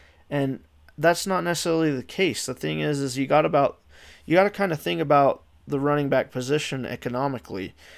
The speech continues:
If you think about the economics of, of football and of the league, again, with football, there's different positions. Every player generally plays one position,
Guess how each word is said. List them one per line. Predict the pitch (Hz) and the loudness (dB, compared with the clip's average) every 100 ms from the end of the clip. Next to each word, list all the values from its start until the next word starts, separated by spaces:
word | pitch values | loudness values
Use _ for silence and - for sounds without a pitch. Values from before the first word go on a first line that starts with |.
| - | -10
If | 127 135 | -6 -2
you | 147 | 0
think | 170 | 0
about | 175 160 165 | 4 4 4
the | 147 | 0
economics | 147 165 156 156 151 - | 0 0 0 0 -4 -10
of, | - 127 127 123 - _ _ _ _ _ _ _ _ | -6 0 0 0 -8 _ _ _ _ _ _ _ _
of | 127 123 120 | -2 0 -2
football | - - 160 139 127 135 | -8 -4 0 4 4 4
and | 123 | -2
of | 120 123 | -6 -4
the | |
league, | 127 147 127 131 - _ _ _ _ _ _ _ _ - _ | 0 0 0 -4 -14 _ _ _ _ _ _ _ _ -20 _
again, | 127 135 120 | -6 -4 -4
with | 117 | -6
football, | - 175 151 151 143 | -4 0 6 6 6
there's | 127 117 | 2 -4
different | - 139 - 170 | 0 0 0 -2
positions. | 151 143 156 - 147 - | -2 -2 -2 -2 -6 -4
Every | 123 147 165 | -2 0 -2
player | - 160 160 143 | 0 4 6 4
generally | 139 131 131 135 127 | 2 -2 -2 -2 -4
plays | - 131 123 110 | -2 0 0 -2
one | 117 123 135 | -8 -6 -6
position, | 131 147 147 - 107 | -6 -4 -4 -6 -12